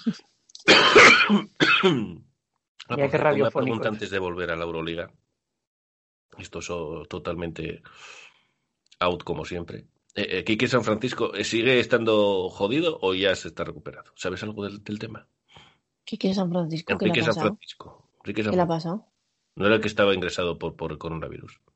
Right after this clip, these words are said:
Speaker 3: No, era Recio, el de La que se avecina.
Speaker 1: No, también el San Francisco.
Speaker 3: Ah, pues eso no me he enterado.
Speaker 1: Ah.
Speaker 3: Bueno, bueno, bueno, bueno, bueno.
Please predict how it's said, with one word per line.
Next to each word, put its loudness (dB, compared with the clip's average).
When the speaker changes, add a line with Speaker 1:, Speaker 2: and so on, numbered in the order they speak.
Speaker 3:
No, 6
era 2
Recio, 0
el 0
de -2
La -4
que -8
se -4
avecina. -2
Speaker 1:
No, 4
también 2
el -2
San -10
Francisco. -16
Speaker 3:
Ah, -2
pues -2
eso -4
no -2
me -2
he -4
enterado. -4
Speaker 1:
Ah. -20
Speaker 3:
Bueno, 8
bueno, 6
bueno, -2
bueno, -6
bueno. -8